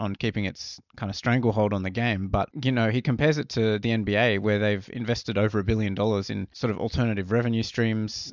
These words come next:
you know, online streaming platforms, games, uh, various other things, sports betting, um, et cetera. I C C isn't really doing much of that. There's this kind of half-hearted,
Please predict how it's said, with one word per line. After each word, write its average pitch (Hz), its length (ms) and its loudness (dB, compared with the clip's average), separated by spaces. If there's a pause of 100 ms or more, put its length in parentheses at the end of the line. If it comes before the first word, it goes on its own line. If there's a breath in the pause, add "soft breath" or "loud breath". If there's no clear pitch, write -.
(100)
you - 80 -6
know, - 60 -6
online 95 300 0
streaming 127 360 2
platforms, 110 680 0
games, 107 920 -4
uh, 92 460 -6 (140)
various 107 540 -2
other 104 180 2
things, 98 480 -4 (420 soft breath)
sports - 320 2
betting, 107 640 0
um, 95 500 -6 (520)
et - 120 -4
cetera. 120 500 2 (220)
I 175 60 -6
C 196 160 0
C 190 220 0
isn't 170 180 0
really 160 400 0 (180)
doing 143 280 0
much 139 220 0
of 170 80 -2
that. 165 280 0
There's 131 300 -2
this - 200 -10
kind 147 240 -4
of 123 200 -4
half-hearted, 113 1400 2